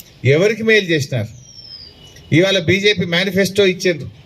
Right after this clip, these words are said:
ఏమున్నది బీజేపీ మేనిఫెస్టోలా?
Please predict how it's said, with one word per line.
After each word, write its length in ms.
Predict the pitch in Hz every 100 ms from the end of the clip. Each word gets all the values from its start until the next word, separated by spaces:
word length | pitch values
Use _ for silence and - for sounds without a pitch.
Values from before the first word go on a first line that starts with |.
| - - - -
ఏమున్నది 440 | 143 202 208 208
బీజేపీ 420 | 190 196 196 196 190
మేనిఫెస్టోలా? 840 | 185 185 175 175 185 180 170 -